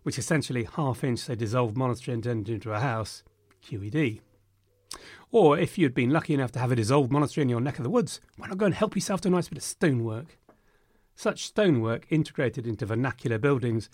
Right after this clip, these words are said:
is a very common feature of English towns and villages. My example for this sort of thing is the absolutely extraordinary confection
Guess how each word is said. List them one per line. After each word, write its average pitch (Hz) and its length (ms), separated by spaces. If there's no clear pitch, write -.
is 120 120
a 127 40
very 208 260
common 160 380
feature 127 560
of 113 120
English 110 280
towns 110 340
and 110 160
villages. 110 440
My 247 160
example 127 480
for - 140
this 139 140
sort 110 180
of - 60
thing 101 280
is - 100
the - 220
absolutely 190 720
extraordinary 120 1400
confection - 800